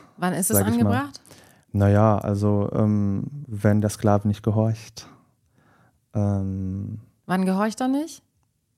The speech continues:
Speaker 1: Beispiel?
Speaker 2: na, wenn er sich mir widersetzt
Speaker 1: Mhm.
Speaker 2: oder, ähm,
Speaker 1: Wenn er schnippisch
Speaker 2: einf-,
Speaker 1: wird.
Speaker 2: genau, irgendwas nicht machen möchte, was ich möchte, dass er macht oder so aufmüpfig wird.
Speaker 1: Mhm.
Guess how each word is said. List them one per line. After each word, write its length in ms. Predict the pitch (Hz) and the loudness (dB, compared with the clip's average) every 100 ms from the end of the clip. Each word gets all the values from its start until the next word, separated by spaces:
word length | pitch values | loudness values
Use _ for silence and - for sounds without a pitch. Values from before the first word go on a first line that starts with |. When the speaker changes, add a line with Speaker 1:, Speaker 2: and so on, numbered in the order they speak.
| _ _ _ _ | _ _ _ _
Speaker 1:
Beispiel? 380 | 185 190 - 107 | -2 -2 2 4
Speaker 2:
na, 140 | 104 | 6
wenn 140 | 107 107 | 6 6
er 80 | |
sich 320 | 107 110 - - | 4 2 0 0
mir 320 | 113 113 107 | 4 6 4
widersetzt 800 | 113 110 104 113 156 - - - | 4 2 4 4 2 0 -8 -8
Speaker 1:
Mhm. 340 | 175 165 170 214 | -6 -4 -4 -2
Speaker 2:
oder, 520 | 233 110 107 104 101 - | 2 4 6 4 2 0
ähm, 680 | 107 104 101 101 101 98 107 - _ _ _ _ _ _ _ - - | 2 2 2 2 2 0 -4 -12 _ _ _ _ _ _ _ -16 -6
Speaker 1:
Wenn 120 | 185 | 0
er 100 | 185 | 0
schnippisch 320 | - 226 170 | 0 0 4
Speaker 2:
einf-, 160 | 113 117 | 6 4
Speaker 1:
wird. 240 | 151 - | 2 0
Speaker 2:
genau, 500 | 117 107 104 101 104 110 - - | 4 6 6 6 2 -4 -16 -4
irgendwas 240 | 107 104 | -2 0
nicht 100 | 113 113 | 0 0
machen 420 | 107 110 107 104 | 0 2 2 2
möchte, 360 | 110 - 107 | 0 0 -2
was 160 | 98 101 | -2 -4
ich 160 | 123 123 | -6 0
möchte, 320 | 110 104 - | 0 0 -2
dass 180 | 104 104 | -4 -2
er 80 | 101 | 0
macht 500 | 104 101 - - - | 0 -2 -6 -18 -16
oder 300 | - - 120 - | -10 -10 -10 -14
so 160 | - - | -12 2
aufmüpfig 680 | 117 113 113 110 - 107 107 | 4 6 4 2 -2 -4 -2
wird. 300 | 101 98 - | -2 -2 -4
Speaker 1:
Mhm. 520 | 175 160 160 180 214 | -4 -2 -4 -4 -6